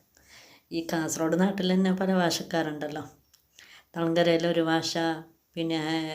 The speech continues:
ഇപ്പം മധൂർ ഒരു ഭാഷ, പിന്നെ കാസർഗോഡ് നിന്ന് അപ്പുറം കൊ-, കുറച്ച് ആൾക്കാരെല്ലാം കുറേ ഭാഷക്കാർ പറയുന്ന ആൾക്കാരെല്ലാം ഉണ്ടല്ലോ. നീലേശ്വരം, വള്ളിക്കര, ഇങ്ങ ഭാഗത്തെല്ലാം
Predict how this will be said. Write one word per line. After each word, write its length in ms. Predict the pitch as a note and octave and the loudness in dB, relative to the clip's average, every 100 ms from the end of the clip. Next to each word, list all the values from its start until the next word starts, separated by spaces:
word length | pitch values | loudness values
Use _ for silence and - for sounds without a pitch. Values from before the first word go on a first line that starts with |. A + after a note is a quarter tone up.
| D#3 | -10
ഇപ്പം 280 | - F3 | -10 -4
മധൂർ 320 | E3+ D#3+ E3 D#3+ | -2 0 0 0
ഒരു 160 | D#3+ D#3 | 0 0
ഭാഷ, 260 | D#3 D3 - D#3 D3+ - _ _ _ _ - - - _ _ | -2 -4 -4 -4 -4 -10 _ _ _ _ -20 -20 -20 _ _
പിന്നെ 120 | E3 | -6
കാസർഗോഡ് 540 | D#3+ E3 D#3+ D#3+ D#3+ E3 | 0 0 0 -2 -2 0
നിന്ന് 140 | E3+ | -2
അപ്പുറം 380 | E3+ F3 F3 F#3 F3+ - - _ _ - - | -2 -2 0 2 0 -4 -16 _ _ -20 -20
കൊ-, 200 | - E3+ | -12 -10
കുറച്ച് 360 | E3 F3+ E3+ F#3 F3+ E3 | -6 -6 2 4 6 4
ആൾക്കാരെല്ലാം 800 | E3+ E3+ - F3 E3 E3+ E3+ E3 | 0 0 -2 -4 -2 -2 -2 -2
കുറേ 220 | F3 E3+ | -2 0
ഭാഷക്കാർ 460 | E3 E3 E3+ E3+ E3 | 0 0 -2 -4 -2
പറയുന്ന 320 | D#3+ D#3 D#3 | -2 -4 -6
ആൾക്കാരെല്ലാം 520 | D#3 D3 D#3+ D3+ D3+ | -10 -8 -6 -6 -6
ഉണ്ടല്ലോ. 280 | D3 D3 C#3+ | -8 -8 -8
നീലേശ്വരം, 680 | D3+ D#3+ D#3 D#3 D#3 E3+ E3+ E3+ - - - - - _ | -6 -4 -2 -2 -2 -4 -4 -8 -16 -20 -20 -20 -20 _
വള്ളിക്കര, 500 | F3 F3 E3+ E3+ D#3+ E3 E3+ E3 - | 0 2 0 0 2 2 2 -2 -4
ഇങ്ങ 200 | F3 E3+ E3+ E3 | -6 -2 0 0
ഭാഗത്തെല്ലാം 640 | F3 E3+ E3 E3+ D#3+ E3+ | 0 0 0 -2 -2 -2